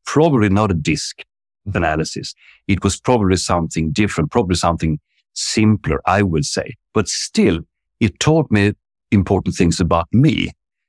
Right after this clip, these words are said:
And it put me on track. I need to understand more about me. I need to work on myself.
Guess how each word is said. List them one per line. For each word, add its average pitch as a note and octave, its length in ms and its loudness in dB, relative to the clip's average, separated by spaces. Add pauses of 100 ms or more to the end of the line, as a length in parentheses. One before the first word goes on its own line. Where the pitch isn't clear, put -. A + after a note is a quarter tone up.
(240)
And F#2 120 2
it F#2 120 -2
put B2+ 220 0
me G2 80 2
on E2 140 -2
track. A#2 300 -2 (140)
I F2 180 0
need F2 400 0
to F#2 100 -2
understand E2 500 -2
more D2+ 160 -2
about D2+ 320 -2
me. G#2+ 120 2 (100)
I F2+ 60 0
need G2+ 180 4
to E2+ 80 0
work D2+ 280 -4
on D2+ 140 -2
myself. - 760 -4